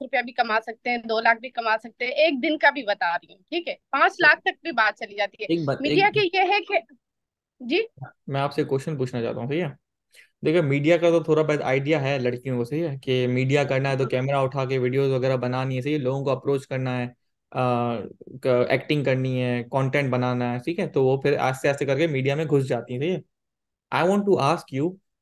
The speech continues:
Speaker 2: कि कोई एक लड़की है या कोई एक लड़का है, जरूरी नहीं है कि लड़-, सिर्फ लड़की की फील्ड है, लड़का भी कर सकता है, वो अगर चाहता है कि वो अपना पार्लर खोले, सही है, जीरो से, या उसे कोई इन्वेस्टमेंट चाहिए होगी, what's the procedure for that?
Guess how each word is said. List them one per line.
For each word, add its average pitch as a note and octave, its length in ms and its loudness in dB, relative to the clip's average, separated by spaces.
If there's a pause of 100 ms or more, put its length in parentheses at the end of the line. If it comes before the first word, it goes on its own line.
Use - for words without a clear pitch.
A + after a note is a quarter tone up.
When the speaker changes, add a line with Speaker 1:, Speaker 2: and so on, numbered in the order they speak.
(120)
Speaker 2:
कि E3 420 2
कोई D#3+ 240 2
एक D#3+ 60 2
लड़की C3+ 420 0
है B2+ 260 -2 (220)
या D#3 80 4
कोई G3 180 6
एक E3 60 2
लड़का B2+ 340 2
है, B2 100 2
जरूरी D#3+ 240 4
नहीं C3+ 140 -2
है F#3+ 100 -6
कि F#3 200 -2
लड़-, A#2+ 180 -2
सिर्फ C#3 260 -6
लड़की B2 340 2
की E3 120 0
फील्ड B2 320 0
है, B2 60 6
लड़का B2 260 2
भी D#3 100 0
कर C3+ 100 0
सकता A#2+ 260 -6
है, D#3 100 -6 (680)
वो F3 280 6
अगर F#3 380 2 (380)
चाहता D3+ 340 2
है B2+ 120 0
कि C#3+ 140 -6
वो D3 140 0
अपना D3 140 -4
पार्लर C3 420 0
खोले, B2 440 -2 (400)
सही D#3+ 180 -2
है, D3 100 0
जीरो C3+ 360 2
से, C3+ 260 -4 (160)
या E3+ 220 4
उसे F3 200 0
कोई E3 120 2
इन्वेस्टमेंट D3+ 360 -4
चाहिए A#2+ 140 2
होगी, B2 180 -2
what's D3+ 260 0
the F3+ 220 -6
procedure C#3+ 460 0 (140)
for B2 220 0
that? A#2+ 200 -6